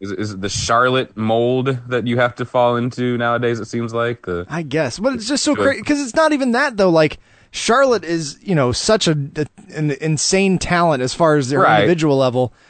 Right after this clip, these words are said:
Speaker 2: that it's like, I
Speaker 1: Right.
Speaker 2: feel like it's Vince being like, "Oh, if we could just get back to that Trish Stratus days, that's what we need."
Speaker 1: <laughs> Right, but you, you don't need six Trish Stratuses, Vince. Like, why do we have to, you know?
Speaker 2: <laughs> Yes.
Speaker 1: <laughs> I don't know why they all have to look like that. Um,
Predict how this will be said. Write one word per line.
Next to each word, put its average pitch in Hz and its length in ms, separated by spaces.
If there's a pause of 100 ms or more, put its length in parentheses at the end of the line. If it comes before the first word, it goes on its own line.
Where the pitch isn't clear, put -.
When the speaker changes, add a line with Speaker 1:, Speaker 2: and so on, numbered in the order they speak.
(120)
Speaker 2:
that 170 100
it's 180 140
like, 190 160
I 214 60
Speaker 1:
Right. 196 100
Speaker 2:
feel 247 100
like 202 220
it's 139 160
Vince 185 440
being 180 220
like, 156 280
"Oh, 175 180
if 131 80
we 196 60
could 196 100
just 170 120
get 202 140
back 180 180
to 160 60
that 156 180
Trish 196 200
Stratus 151 440
days, 104 280
that's 175 180
what 135 80
we 120 140
need." 98 300
Speaker 1:
<laughs> - 40 (1300)
Right, 147 160
but 135 120
you, 165 140
you 202 100
don't 226 140
need 226 140
six - 520
Trish - 260 (100)
Stratuses, 90 460
Vince. 92 320
Like, 113 140
why 151 240
do 160 120
we 156 120
have 156 160
to, 131 80
you 113 80
know? 110 160
Speaker 2:
<laughs> 160 100
Yes. - 240 (180)
Speaker 1:
<laughs> - 260
I 135 60
don't 113 560
know 131 60
why 131 120
they 113 120
all 165 240
have 117 180
to 101 80
look 90 200
like 80 200
that. 76 300 (920)
Um, 185 420